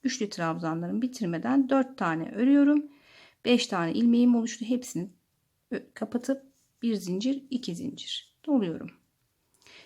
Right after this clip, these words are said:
Şimdi bu noktaya, yani üçüncü trabzana bir, iki tane yaptım. Doladım.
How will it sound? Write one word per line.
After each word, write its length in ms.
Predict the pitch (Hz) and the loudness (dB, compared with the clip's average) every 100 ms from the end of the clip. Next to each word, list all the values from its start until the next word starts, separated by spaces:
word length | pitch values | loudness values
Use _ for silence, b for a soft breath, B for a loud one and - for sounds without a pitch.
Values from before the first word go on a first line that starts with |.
| b | b
Şimdi 220 | 269 269 | 2 4
bu 80 | 285 | 6
noktaya, 380 | 202 180 185 | 6 2 -4
yani 240 | 196 196 180 | 0 0 0
üçüncü 360 | 185 214 277 | -2 -2 -2
trabzana 540 | 285 233 180 180 254 262 | -2 0 0 2 6 6
bir, 500 | 233 151 - - _ _ _ _ _ _ _ _ _ _ _ _ _ _ _ _ | 6 2 0 -2 _ _ _ _ _ _ _ _ _ _ _ _ _ _ _ _
iki 220 | 240 - | -6 -4
tane 280 | - 180 190 | -4 -2 2
yaptım. 360 | 233 160 - - - _ _ _ _ _ _ _ _ - | 2 0 -6 -20 -20 _ _ _ _ _ _ _ _ 0
Doladım. 520 | 247 180 160 262 - | 2 2 0 -4 -4